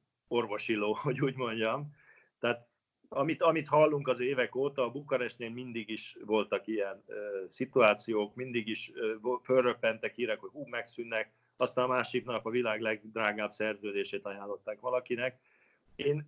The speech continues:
én nekem az a véleményem, hogy a játékosok, akik oda mennek játszani,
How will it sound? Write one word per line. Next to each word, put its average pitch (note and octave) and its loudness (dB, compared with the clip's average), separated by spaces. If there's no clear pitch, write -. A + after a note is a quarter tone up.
én B2+ 2
nekem C3 4
az D3 2
a B2 4
véleményem, A#2+ -6
hogy A#2+ -6
a A#2 -6
játékosok, C3 -4
akik A2+ -14
oda A#2+ -6
mennek G#2+ -12
játszani, A2 -12